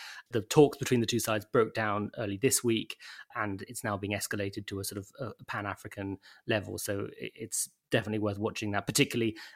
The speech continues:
as the sort of seasonal rains already are filling the, the, the dam, and sort of, you know, certain points are being reached from which they can't come back. So it's, it's could, could escalate into quite a significant dispute. And I think also just speaks to this broader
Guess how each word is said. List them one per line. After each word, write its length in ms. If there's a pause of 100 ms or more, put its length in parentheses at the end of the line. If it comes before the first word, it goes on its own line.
(140)
as 440
the 100
sort 120
of 80
seasonal 420
rains 320
already 320
are 40
filling 520
the, 440
the, 160
the 60
dam, 300
and 160
sort 160
of, 120
you 60
know, 120 (540)
certain 420 (160)
points 240
are 60
being 160
reached 340
from 160
which 160
they 80
can't 220
come 180
back. 240
So 160
it's, 300
it's 360
could, 300
could 160
escalate 420
into 140
quite 240
a 60
significant 480
dispute. 480 (480)
And 140
I 20
think 160
also 220
just 180
speaks 240
to 100
this 120
broader 380